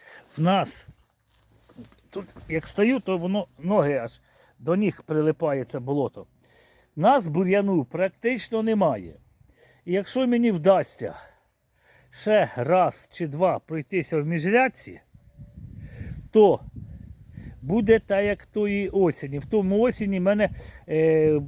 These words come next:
бур'яну практично не було. Де-не-де, отакого, о, оце тільки проявляється. Ну, це вже я давненько не проходив, бо дощі.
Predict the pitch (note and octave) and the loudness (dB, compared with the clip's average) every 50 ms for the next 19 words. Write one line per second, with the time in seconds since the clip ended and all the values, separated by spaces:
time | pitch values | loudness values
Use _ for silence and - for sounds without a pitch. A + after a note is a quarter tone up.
0 | - - - - - C#3+ C3+ E3 F3 F3+ G3 G3 G3+ A#3 C4+ A3+ - F#3 F#3 E3 | -8 -16 -20 -16 -12 -6 -4 -2 0 2 2 2 4 2 2 0 0 -2 -4 -4
1 | - - A3 A#3 - - - G#3 G3+ G3 F#3+ E3+ D#3 E3+ F3 D#3 D3 B2 A#2+ A#2+ | -4 -4 -4 -4 -4 -4 -6 -4 -2 -2 -2 -2 0 2 2 2 2 0 0 2
2 | G#3 B3+ C4 B3+ A#3+ A#3+ A3+ F#3+ E3+ F#3+ F3+ D3+ B2 - _ - - - _ - | 2 2 2 2 2 2 2 2 2 2 2 0 0 -2 _ -20 -20 -20 _ -10
3 | F3 E3+ - G3+ - - G#3 F#3 G3+ G#3 G3 E3 - - - - - - - - | -10 -8 -8 -6 -4 -2 0 2 4 4 2 2 -2 -6 -18 -20 -20 -20 -20 -16
4 | - D3+ D#3 D3 - _ _ _ _ - - - - - D#3+ D#3 - - G#3 F3 | -10 -8 -8 -8 -10 _ _ _ _ -20 -20 -20 -18 -14 -14 -8 -4 -2 -2 -2
5 | - G3+ F3+ - F#3+ E3+ - F3 F#3 F#3+ G3 G3 F#3+ F#3+ F#3 E3 D3 C3+ B2 A#2 | -2 -4 -2 -2 -2 -4 -2 0 2 2 4 4 4 4 4 4 4 2 -2 -8
6 | - - - - - - _ _ - D#3 D#3+ D3 - F#3+ F#3+ F3 C#3 D#3 F#3 F3+ | -10 -14 -16 -16 -16 -20 _ _ -10 -8 -8 -4 -2 0 0 2 4 4 4 6
7 | F#3 F#3+ F#3 - - _ _ _ _ _ _ _ _ _ _ _ _ _ _ _ | 6 4 2 0 -4 _ _ _ _ _ _ _ _ _ _ _ _ _ _ _
8 | _ - D#3+ D#3 F#3 F#3 F#3+ F#3+ F3 D3+ C#3+ C#3 - F3+ F3+ E3+ - _ _ _ | _ -8 -2 0 2 2 4 4 4 4 2 0 0 0 0 0 -2 _ _ _
9 | _ - - _ _ _ _ _ _ - F#3 F#3+ F3+ - F#3+ G#3+ G3 - - A#3+ | _ -20 -20 _ _ _ _ _ _ 0 2 2 4 4 4 2 4 4 6 6
10 | A3+ D#3 A2+ A2+ G#2+ G#2+ A2 C3+ C3+ A#2 C#3 C#3+ C#3 - - G3 G#3+ A#3 B3 | 6 6 4 2 -4 -4 -4 -4 -4 -2 -2 -2 -2 -2 -2 -2 0 0 -2